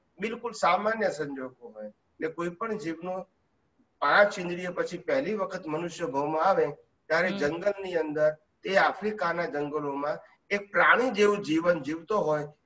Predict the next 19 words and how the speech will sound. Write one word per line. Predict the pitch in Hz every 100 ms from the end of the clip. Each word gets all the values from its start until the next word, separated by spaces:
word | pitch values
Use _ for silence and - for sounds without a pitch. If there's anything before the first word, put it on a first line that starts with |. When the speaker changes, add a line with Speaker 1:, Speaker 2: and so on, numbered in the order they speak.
| -
Speaker 1:
એવો | 175 180 165
એનો | 151 139
જન્મ | 123 127 143
થાય. | 143 143 123
કહેવાય | - _ - 175 180 226
મનુષ્ય, | 220 247 269 - 160 143 - _ - -
પણ | 170
એનું | 175 196
Speaker 2:
હમ. |
Speaker 1:
ડેવલપમેન્ટ | 160 160 202 214 214 208
પ્રાણી | 208 220
જેવું | 180 143 135 120
હોય. | 131
એટલે | 160
કઈ | - 185 - _ _
વિશેષ | 139 151 208 226 -
પ્રકારની | 190 185 180 180 175
બુદ્ધિને | 151 143 165 185 185
સૂઝ | - 175